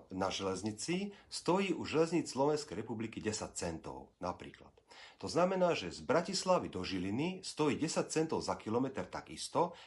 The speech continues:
ako stojí z Hlohovca do Radošiny. Lenže keď Regiojet ukázal, e, Železnica Slovenskej republiky, alebo Ž S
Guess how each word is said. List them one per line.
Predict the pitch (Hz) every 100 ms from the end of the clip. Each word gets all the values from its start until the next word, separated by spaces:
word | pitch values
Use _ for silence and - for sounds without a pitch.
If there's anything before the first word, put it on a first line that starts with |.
| -
ako | 120 -
stojí | 185 147 92
z |
Hlohovca | 85 139 127 -
do | 92 92
Radošiny. | 90 87 - 71 67 _ - - - - -
Lenže | 107 160 120
keď | 117
Regiojet | 110 196 214 - 110
ukázal, | 160 - 151 98 85 76 71
e, | - - 87 85
Železnica | 82 127 175 185 113
Slovenskej | 90 123 147 160 - -
republiky, | 80 71 - 107
alebo | 104 80
Ž | 120
S | 131